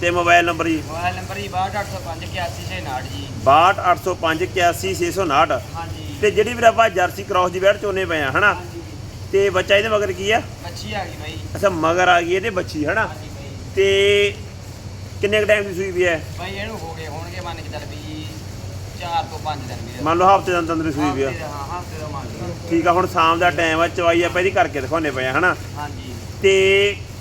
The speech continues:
Speaker 1: ਮਗਰ ਇਹਦੇ ਵੱਛੀ ਆ, ਹਨਾ?
Speaker 2: ਹਾਂਜੀ, ਹਾਂਜੀ, ਬਹੁਤ ਚੰਗੀ ਵੱਛੀ ਆ ਗਈ ਬਈ ਬਰੀਡ ਦੀ।
Speaker 1: ਜੇਰ ਜੁਰ ਓਕੇ ਬਿਲਕੁਲ?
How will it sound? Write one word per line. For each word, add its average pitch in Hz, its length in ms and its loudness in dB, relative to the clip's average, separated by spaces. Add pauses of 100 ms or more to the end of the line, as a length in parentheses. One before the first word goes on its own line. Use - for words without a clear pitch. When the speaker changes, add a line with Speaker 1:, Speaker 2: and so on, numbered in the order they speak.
(140)
Speaker 1:
ਮਗਰ 165 320 4
ਇਹਦੇ 214 180 2
ਵੱਛੀ 190 300 0
ਆ, 147 140 4
ਹਨਾ? 202 140 4
Speaker 2:
ਹਾਂਜੀ, - 340 -10
ਹਾਂਜੀ, 185 140 -8
ਬਹੁਤ 165 280 -10
ਚੰਗੀ 185 160 -8
ਵੱਛੀ 170 320 -8
ਆ 165 60 -8
ਗਈ 147 100 -10
ਬਈ 139 120 -10
ਬਰੀਡ - 220 -10
ਦੀ। - 320 -10
Speaker 1:
ਜੇਰ 170 200 4
ਜੁਰ 185 140 2
ਓਕੇ 196 240 2
ਬਿਲਕੁਲ? 196 340 2